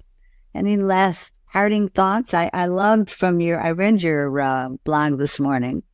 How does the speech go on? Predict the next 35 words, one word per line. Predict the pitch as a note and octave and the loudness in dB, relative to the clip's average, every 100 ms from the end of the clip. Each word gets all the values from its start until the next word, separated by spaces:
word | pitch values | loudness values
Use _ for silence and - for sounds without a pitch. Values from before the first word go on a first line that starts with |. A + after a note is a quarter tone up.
| _ _ _ _ _ | _ _ _ _ _
and | - D3+ D#3 | -4 0 2
I | C#3+ D3+ | 2 2
loved | D3+ D#3 D#3 | 2 2 0
where | D3+ D3 | 0 0
you | C#3+ | 0
said, | C#3+ - D3 C#3 | -2 -2 -2 -2
"Aging, | - F3+ F3+ D#3+ C3 B2 | 0 2 2 2 0 -4
so | - - E3+ | -6 0 0
cool, | - - E3+ D#3+ D#3 - | 0 0 2 2 0 -2
everyone's | E3 D3+ D#3+ C#3+ C#3 - | -4 0 0 0 0 -2
doing | D3 C3 G#2 | -2 -2 -4
it." | D2+ - - _ _ _ _ _ _ _ - - - | -8 -14 -20 _ _ _ _ _ _ _ -20 -20 -6
And | D3 C3+ G2 G#2+ - - | -2 0 0 -2 -4 -6
<laughs> | D3 A3+ | -2 0
I | D#3 D3+ - - | 0 -2 -6 -10
think | - F3 | -2 2
that | D3+ | 4
was | B2+ C#3 | 2 0
this | D3 - | -2 -2
morning. | C#3+ - B2+ C#3+ | -2 -2 -2 -2
And, | D3+ D#3 | 0 0
and | D3+ D#3+ D#3 | 0 0 0
you | D#3 | -2
said | - E3 D#3+ | -2 -2 0
an, | D#3 D3+ D3+ - - | 0 -2 -6 -10 -10
an | D3+ D3+ | -4 -4
assumption | D3 - G3+ G#3 - F#3 | -4 -2 0 2 0 0
is | E3 E3 C#3+ | 0 0 0
made | D#3+ E3 D#3+ D#3+ D#3+ - _ _ _ _ | 0 2 2 0 -2 -8 _ _ _ _
that | - D#3 | -4 -4
seasoned | - - A3 G#3+ G#3 G3+ F#3 | -6 0 2 2 2 -2 -2
citizens | - G#3 F3+ D#3+ D#3+ D3 D3+ - | 0 2 4 2 0 -2 -4 -6
are | - D#3 D#3+ | -2 0 2
the | D#3 D3+ | 2 0
ones | D#3+ E3 D#3 D#3 E3+ E3+ - | -2 -2 -2 -2 -4 -10 -16